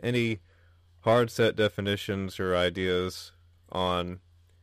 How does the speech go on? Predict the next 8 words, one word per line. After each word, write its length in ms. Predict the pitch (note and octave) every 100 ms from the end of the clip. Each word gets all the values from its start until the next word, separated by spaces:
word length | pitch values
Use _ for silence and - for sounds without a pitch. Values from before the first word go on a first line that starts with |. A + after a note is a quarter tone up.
| _ _ _ _
whether 220 | G2+ G2+
you've 220 | G2 F#2+
made 180 | G#2+ G#2
this 140 | G2 -
character 340 | G#2 G2+ G#2
completely 480 | G2 - B2 G#2+ A2+
from 200 | A2 G2+
scratch, 600 | - G2 F#2+ - -